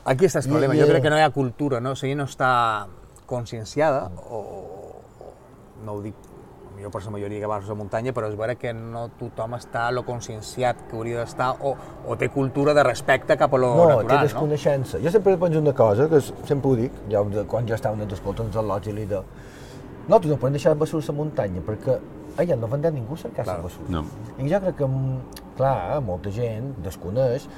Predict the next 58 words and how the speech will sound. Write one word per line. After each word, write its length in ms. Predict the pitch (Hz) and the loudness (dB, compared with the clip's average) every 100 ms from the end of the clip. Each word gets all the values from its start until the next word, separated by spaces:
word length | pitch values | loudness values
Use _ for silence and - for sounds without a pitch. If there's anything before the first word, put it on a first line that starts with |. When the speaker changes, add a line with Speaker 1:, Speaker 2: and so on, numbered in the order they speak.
| - | -4
Speaker 2:
però 80 | 131 | 0
jo 80 | 180 | 2
penso 220 | 202 147 | 0 -2
que 60 | 131 | -4
aquells 180 | 170 156 | -4 0
llocs 140 | 175 156 | 0 0
són 120 | 151 | 2
llocs 180 | 143 123 | 2 2
gestionats 680 | 135 143 123 135 143 131 - - - - | 0 -4 -2 0 0 -2 -6 -18 -18 -10
per 80 | 113 | -6
l'administració 720 | 117 101 95 - 78 147 180 175 170 - - | -4 -4 -6 -8 -8 4 10 12 10 6 -8
o 60 | - | -8
pels 140 | 120 - | -6 -6
propietaris, 640 | 107 104 123 160 147 160 | -6 -2 4 4 2 -6
i 240 | - - 127 | -12 -14 -2
que 100 | 170 | 0
tu 60 | |
hi 60 | 196 | 2
pots 260 | 185 170 | 6 6
anar 380 | 180 180 165 170 | 6 4 6 4
i, 220 | 160 143 135 - - | 4 -2 -6 -12 -4
i 40 | |
després 280 | 151 180 175 | 0 2 2
allò, 220 | 180 175 175 - | 6 8 8 2
si 140 | - 156 | -4 4
hi 20 | |
ha 60 | 160 | 4
hagut 260 | 170 170 | 4 4
alguna 240 | 185 160 127 | 8 8 8
cosa, 20 | |
qualcú 240 | 175 - 190 | 8 8 6
ja 100 | 180 | 8
ho 80 | 175 | 10
arreglarà. 340 | 165 147 98 104 | 6 4 0 2
No, 100 | 165 | 2
no, 140 | 156 110 | 6 4
Speaker 1:
Clar. 40 | |
Speaker 2:
si 80 | 143 | 2
tu 140 | 131 190 | 0 6
vas 160 | 151 | 8
i 20 | |
arregles 220 | 110 123 135 | 6 0 0
una 100 | 151 | -2
estalactita, 640 | - 156 151 170 - 107 - - - - - | 0 0 0 -6 -4 -4 -4 -20 -20 -18 -10
això 180 | - 78 | -6 -4
ja 60 | 104 | -6
està. 220 | - - - - - - - - - - | -6 -12 -12 -20 -20 -20 -20 -20 -18 -8
Si 120 | 135 | -4
tu 160 | 180 175 | 0 6
vas 200 | 170 110 | 8 6
i 40 | |
fas 160 | 104 123 | 0 -2
una 140 | 135 135 | 0 -2
pintada, 540 | 139 139 135 123 123 - - | -2 -2 -2 -2 -4 -10 -14
això 160 | 160 107 | -12 -10
queda 160 | 85 | -8
per 160 | 101 131 | -6 -8
sempre. 420 | - 143 170 143 | -8 -10 -8 -10